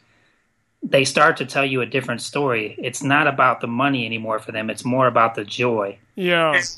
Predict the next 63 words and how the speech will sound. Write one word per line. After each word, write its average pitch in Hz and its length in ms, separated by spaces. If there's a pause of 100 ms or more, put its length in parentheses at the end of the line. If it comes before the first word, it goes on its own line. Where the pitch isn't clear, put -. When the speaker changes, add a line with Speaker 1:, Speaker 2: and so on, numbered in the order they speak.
(100)
Speaker 1:
And, 117 260
uh, 113 120
you 120 140
know, 120 100
one 131 140
of 127 100
our 123 100
mentors 123 480
is 110 100
doing 120 260
a 113 60
thing, 120 260
Pencil 120 260
Before 110 240
Promises, 120 760
you 117 60
know, 113 100
where 113 100
they 110 120
build 117 260
these 107 180
schools 120 460
all 113 160
over, 110 460 (240)
you 139 80
know, 120 80
the 110 100
world 117 380
for 123 80
these 110 200
children 120 400
that 107 100
don't 117 200
have 113 200
schools 123 500
and 101 200 (340)
access 127 420
to 127 160
a 123 60
school. 127 360
And 117 100
so 113 120
this 110 380 (400)
Pencils 127 340
for 123 100
Promise 123 480
is 117 140
one 123 140
of 113 40
those 113 220
things 123 240
where 113 140
they 107 260 (320)
go 127 140
out 120 160
there 117 120
and 113 120
build 131 160
these 113 160
schools 120 280
in 117 60
these 117 180
remote. 120 400